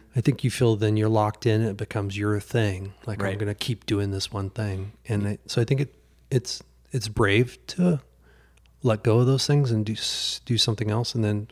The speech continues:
Speaker 1: for some of us serial pivoters,
Speaker 2: Mm-hmm.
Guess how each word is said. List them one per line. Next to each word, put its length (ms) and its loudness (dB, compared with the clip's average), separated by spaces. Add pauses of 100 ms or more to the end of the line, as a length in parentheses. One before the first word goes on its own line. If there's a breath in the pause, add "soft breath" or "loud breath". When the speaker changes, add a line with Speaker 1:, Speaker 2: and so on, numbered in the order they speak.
Speaker 1:
for 160 -6
some 240 0
of 100 0
us 140 -4
serial 520 -2
pivoters, 600 -2 (160)
Speaker 2:
Mm-hmm. 1300 -8